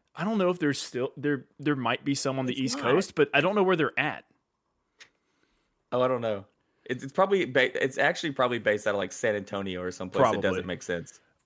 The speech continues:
Speaker 1: But, like, they,
Speaker 2: Some,
Speaker 1: every
Speaker 2: some guy in, in San Antonio was like, "You know what? New York pizza."
Speaker 1: I
Speaker 2: Yeah.
Speaker 1: feel like every single Sbarro was replaced by a, a just significantly worse pizza place.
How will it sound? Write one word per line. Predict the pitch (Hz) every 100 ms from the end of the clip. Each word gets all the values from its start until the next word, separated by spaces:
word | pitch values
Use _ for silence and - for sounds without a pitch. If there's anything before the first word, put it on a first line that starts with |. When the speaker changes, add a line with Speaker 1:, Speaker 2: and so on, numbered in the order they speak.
| _ -
Speaker 1:
But, | 190 180
like, | 170 143 - _ _ _ 165
they, | 160 185 -
Speaker 2:
Some, | 143
Speaker 1:
every | 190
Speaker 2:
some | 151 156
guy | 139 135 131
in, | 123 113 107
in | 110
San | 117 117
Antonio | 113 110 104
was | 104
like, | 104
"You | 151
know | 160 151
what? | 151 151 131
New | 147
York | 151 147 135 -
pizza." | 139 139 98 - - - 160
Speaker 1:
I | 147
Speaker 2:
Yeah. |
Speaker 1:
feel | - - 160 180
like | 170 151 147 - -
every | 110 127 139 147
single | 143 123 127 123
Sbarro | 127 101 95 107 135 135
was | 123 117
replaced | 113 - 113 135 139 139
by | 123 113
a, | 110 107
a | 101 - _ -
just | 135 131
significantly | - 175 143 151 147 147 135 135
worse | 113 127 -
pizza | 107 101 101
place. | 101 95